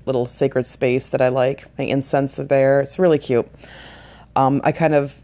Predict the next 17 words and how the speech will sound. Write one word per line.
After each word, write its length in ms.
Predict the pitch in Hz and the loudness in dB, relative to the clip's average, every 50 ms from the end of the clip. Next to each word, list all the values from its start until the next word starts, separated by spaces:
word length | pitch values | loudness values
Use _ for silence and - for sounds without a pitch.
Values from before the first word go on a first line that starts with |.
| - - - | -20 -18 -14
wanna 360 | - 120 127 139 139 139 139 | -12 -4 -2 0 2 2 0
have, 180 | 135 139 131 127 | 0 0 0 0
like, 100 | 135 131 | 0 -2
a 60 | 131 | 0
whole 180 | 120 147 131 123 | 0 0 0 0
room 300 | 131 131 135 131 131 139 | 0 -2 -2 0 0 0
like 160 | 131 127 127 | 0 0 0
that 140 | 131 101 117 | 0 -2 -2
gem 240 | - 139 123 135 131 | 0 -2 -2 -2 -2
store 240 | - - 139 131 | -2 0 2 2
I 40 | 135 | 2
love 240 | 139 135 131 135 135 | 2 2 2 2 0
'cause 140 | - - 104 | -2 -8 -10
it's 100 | 98 - | -10 -10
so 200 | - - 135 127 | -4 -4 -4 -2
fucking 320 | - - 131 - 135 135 | -2 -4 -6 -4 -4 -6
peaceful. 560 | 135 - 131 127 - - - 151 156 160 - | -4 -4 -6 -6 -4 -2 0 0 0 0 -2